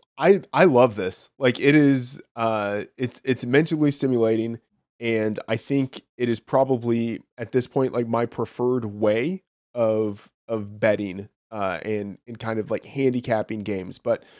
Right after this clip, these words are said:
there are a few things that need to be balanced, and I wanna get your thoughts on it. Like, how do you balance, on the one hand, you know, trying to be correct, you know, like, your projections slash expectations for the games? So there's that component,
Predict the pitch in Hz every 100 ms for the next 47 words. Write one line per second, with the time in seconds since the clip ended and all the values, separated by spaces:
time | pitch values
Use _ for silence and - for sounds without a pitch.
0 | _ _ _ _ _ _ - 147 135 139
1 | 98 - 175 170 160 135 123 113 - -
2 | 117 110 107 127 127 117 110 104 107 101
3 | 101 98 113 107 - 113 113 107 104 -
4 | - 127 117 98 92 - - 117 110 110
5 | 139 143 123 110 113 104 - _ _ _
6 | _ _ _ _ _ - 123 123 147 147
7 | 123 113 110 104 _ 120 95 - - 139
8 | 131 117 117 113 110 107 - _ - 127
9 | 110 - _ - - 113 107 101 - 120
10 | 135 135 139 120 120 110 - 117 110 107
11 | - - - 127 107 107 - - 120 -
12 | 123 117 123 113 117 110 107 - - 127
13 | 110 98 82 - - - _ _ _ _
14 | _ 135 120 113 110 131 127 - 104 101
15 | 80